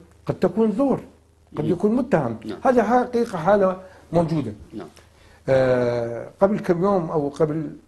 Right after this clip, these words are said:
Speaker 1: عشرين يوم تقريبا، تقريبا انعقد مؤتمر على مستوى قيادات العمليات والأجهزة الأمنية في محافظة صلاح الدين. تقريبا عندنا أربعة وستين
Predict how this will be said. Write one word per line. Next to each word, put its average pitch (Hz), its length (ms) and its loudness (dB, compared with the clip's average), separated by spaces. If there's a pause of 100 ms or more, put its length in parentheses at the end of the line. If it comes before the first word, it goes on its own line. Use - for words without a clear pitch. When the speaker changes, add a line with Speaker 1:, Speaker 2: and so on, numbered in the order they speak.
(220)
Speaker 1:
عشرين 196 280 -2
يوم 151 120 4
تقريبا، 139 600 -6
تقريبا 131 420 -2
انعقد 123 420 -4
مؤتمر 127 420 -4
على 120 140 -6
مستوى 135 540 -2 (580)
قيادات 143 380 0
العمليات 131 640 -4
والأجهزة 135 320 -8
الأمنية 131 280 -4
في 147 140 -6
محافظة 151 360 -6
صلاح 165 300 -6
الدين. 165 380 -2 (500)
تقريبا 180 640 0
عندنا 185 360 -2
أربعة 185 300 -2
وستين 185 560 -6